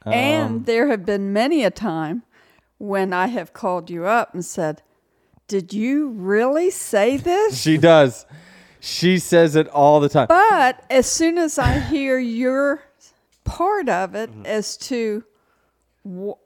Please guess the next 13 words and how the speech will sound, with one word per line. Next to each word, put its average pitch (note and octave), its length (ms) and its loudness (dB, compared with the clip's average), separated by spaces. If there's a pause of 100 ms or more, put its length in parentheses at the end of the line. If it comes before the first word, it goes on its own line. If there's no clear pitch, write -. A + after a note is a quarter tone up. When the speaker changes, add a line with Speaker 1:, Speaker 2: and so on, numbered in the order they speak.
(160)
Speaker 2:
instead A#3 480 -6
of A#3 140 -2
just B3 420 -6
the A3 140 -6
snippet B3 760 -4
of F#3 260 -2
it G3 280 -8 (240)
that F#3+ 580 -4 (220)
somebody G#3+ 840 -2 (120)
on G#3+ 180 -4
the G3+ 100 -6
radio G#3 480 0
might G3 420 -4